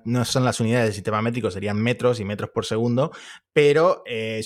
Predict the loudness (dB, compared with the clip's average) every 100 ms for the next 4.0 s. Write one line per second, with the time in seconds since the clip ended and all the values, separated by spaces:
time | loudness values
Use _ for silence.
0 | -2 0 0 0 0 0 0 -2 0 -4
1 | -4 -2 -2 -2 -4 -2 -2 0 0 -2
2 | -6 -16 -4 -4 0 0 2 2 0 0
3 | 0 0 0 -2 0 0 2 0 -2